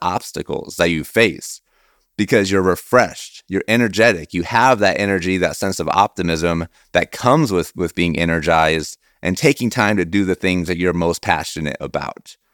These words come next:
But if we're not doing that and we're running on empty all the time, we're gonna be in a bad place. I mean, we really are. And that bad place isn't just at work. That stress that we feel is gonna go home with us.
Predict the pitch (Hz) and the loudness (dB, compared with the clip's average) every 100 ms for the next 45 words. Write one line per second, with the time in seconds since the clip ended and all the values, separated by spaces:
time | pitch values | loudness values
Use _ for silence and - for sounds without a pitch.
0 | _ _ _ - 104 101 104 98 104 151 | _ _ _ -2 -2 0 0 0 2 2
1 | 185 110 101 127 160 156 160 160 160 - | 2 -2 -2 0 2 2 2 2 0 -6
2 | - 95 87 85 123 160 147 - 120 123 | -6 -2 0 0 0 2 0 0 -2 -2
3 | 123 123 - 107 131 143 127 - 113 113 | 0 0 0 2 4 2 -2 -2 0 0
4 | 110 107 113 _ _ _ _ _ 98 101 | 0 -2 -6 _ _ _ _ _ 0 2
5 | 139 180 139 117 90 73 85 80 - 80 | 4 4 4 4 4 2 2 0 -4 -6
6 | - - - - - 95 90 87 90 113 | -8 -12 -14 -10 -2 0 0 0 2 4
7 | 131 127 - 90 78 69 76 95 120 143 | 4 2 2 2 2 -2 -8 0 2 4
8 | 135 131 - 120 117 - 151 165 123 110 | 4 2 2 0 0 0 0 2 0 2
9 | 110 - 87 76 78 73 - _ - 82 | 0 0 -2 0 -4 -4 -8 _ -2 -2
10 | - - 165 - 151 135 135 123 127 123 | 0 2 2 4 2 2 0 2 2 2
11 | - 87 85 92 92 147 147 139 135 143 | 0 -4 0 0 2 2 2 2 0 2
12 | 139 135 | 2 2